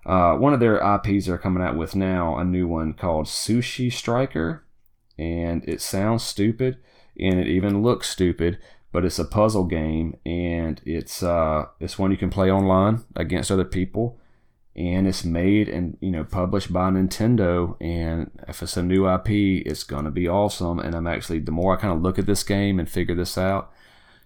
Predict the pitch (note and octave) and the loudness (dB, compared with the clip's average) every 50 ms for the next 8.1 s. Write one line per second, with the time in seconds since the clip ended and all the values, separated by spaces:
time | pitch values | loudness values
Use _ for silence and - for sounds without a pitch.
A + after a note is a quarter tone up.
0 | _ - - F2 F#2 - - D#2+ E2+ F2+ F#2+ F2 - - - F#2 E2 E2 E2 - | _ -2 2 2 2 4 2 0 2 2 2 2 2 0 -2 0 0 0 0 0
1 | E2+ D#2 D#2 D#2+ E2 E2 E2 - - - F2 F#2+ G#2 G2+ F#2 E2+ E2 - - - | -2 0 2 2 2 2 2 -2 -2 0 0 2 2 2 2 2 0 -2 -2 -2
2 | F#2 F#2 - F#2 E2 - F2+ - - F2+ E2+ E2 E2+ F2+ F2 E2+ D#2+ D2 D2+ D#2+ | -2 -2 -2 -4 -4 -4 -6 -4 -4 -4 -2 0 0 0 0 0 -2 -2 -2 0
3 | F2 F#2+ G2 F#2+ - - D#2 D2 D2 D2 - - - D2+ D2+ D2 D2 D2 D2 E2+ | 0 0 -2 -2 -4 -6 -6 -4 -6 -6 -8 -8 -8 -6 -6 -4 -4 -6 -6 -8
4 | - _ _ _ _ - - - D#2+ - - F#2 F2 F#2 G2 F#2+ F#2 F#2+ F#2 F#2+ | -12 _ _ _ _ -20 -16 -14 -14 -12 -6 -4 -2 0 0 0 0 0 0 0
5 | G2+ F#2 - - F2 - - F2+ F2 F2+ F2 - - F#2 E2 - - F2+ F2 F2+ | 0 0 -2 -4 -6 -6 -4 -4 -2 -2 -2 -4 -4 -4 -4 -4 -4 -4 -4 -2
6 | - G2 G2+ F#2+ - - E2 E2+ E2+ F2+ F#2+ - - B2+ B2 B2 A#2+ A2+ - - | 0 -2 -2 -2 -2 -6 -6 -6 -4 -6 -6 -6 -4 -4 -2 0 0 -2 -2 -6
7 | _ _ - A2 A#2 C3 B2+ A2+ - - A#2 G#2+ G2+ - - - G#2 G#2+ F#2+ D2+ | _ _ -4 -2 -2 0 0 -2 -2 0 0 0 0 -2 -2 -2 -2 0 0 -2
8 | D2 - | -4 -6